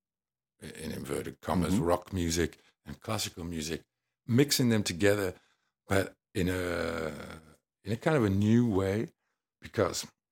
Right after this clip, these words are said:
Speaker 1: you notice that there's not so many bands that combine violins and guitars.
Speaker 2: Yeah.
Speaker 1: And when they do, usually it's one of the instruments is the lead instrument. Um,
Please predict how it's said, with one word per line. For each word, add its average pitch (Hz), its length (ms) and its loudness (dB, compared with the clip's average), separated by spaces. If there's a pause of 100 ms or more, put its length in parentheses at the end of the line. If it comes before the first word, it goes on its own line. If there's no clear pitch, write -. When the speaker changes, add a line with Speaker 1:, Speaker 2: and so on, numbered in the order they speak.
(600)
Speaker 1:
you 98 120 -8
notice 92 400 0
that 78 220 0 (640)
there's 76 180 -2
not 92 160 0
so 85 220 2
many 76 200 -4
bands 73 340 -4
that 78 260 -6
combine 73 560 -4
violins 78 560 -2
and 73 140 -4
guitars. - 580 -8
Speaker 2:
Yeah. 90 220 4 (120)
Speaker 1:
And 82 280 -6
when 85 140 0
they 80 120 0
do, 117 520 2
usually 113 800 2
it's - 500 -4 (220)
one 92 200 2
of 92 180 0
the 87 280 2
instruments 80 580 -2
is 80 160 -4
the 80 100 -2
lead 85 400 -4
instrument. 76 640 -6 (640)
Um, 80 640 -4